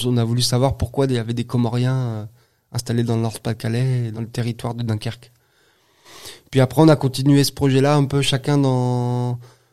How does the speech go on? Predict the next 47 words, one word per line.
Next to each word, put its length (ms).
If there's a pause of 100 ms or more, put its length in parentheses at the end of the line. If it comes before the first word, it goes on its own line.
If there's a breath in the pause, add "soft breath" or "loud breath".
(160 soft breath)
bah, 200 (320)
sur 200
des 140
sujets, 680
des 120
questions 440
qu'on, 920
qui 120
nous 180
étaient 200
propres, 400
quoi. 140
Euh, 420
il 60
y 40
en 100
a 40
un 80
qui 80
a 40
fait 160
un, 80
des 380
choses 180
sur 140
les 100
compagnons 420
du 120
devoir, 640
euh, 160 (440 loud breath)
un 160
autre 180
qui 140
est 220
Stéphane 420
qui 100
a 180
ra-, 160 (200)
qui 60
a, 120 (1080)
qui 80
a 20
proposé 420
une 100
série 280
de 60
raccourcis 800